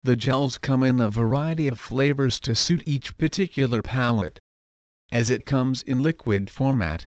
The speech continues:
the main active ingredient sildenafil citrate is absorbed into the bloodstream quicker and produces a much faster response time.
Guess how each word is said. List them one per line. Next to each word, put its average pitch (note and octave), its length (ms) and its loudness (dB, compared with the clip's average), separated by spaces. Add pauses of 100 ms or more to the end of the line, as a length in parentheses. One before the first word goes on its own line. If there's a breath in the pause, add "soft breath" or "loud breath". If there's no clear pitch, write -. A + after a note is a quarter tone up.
(160)
the A2 80 0
main C3 420 2
active C3+ 480 -2
ingredient B2 760 0
sildenafil B2 840 0
citrate C#3+ 480 -2
is C3+ 200 0
absorbed B2+ 520 -2
into C3+ 240 -6
the A2+ 140 0
bloodstream C3 800 -2
quicker B2+ 480 -2
and B2 180 0
produces C3 560 -2
a B2+ 80 0
much C3 280 0
faster C#3 580 -4
response D3 640 -2
time. G2 420 -2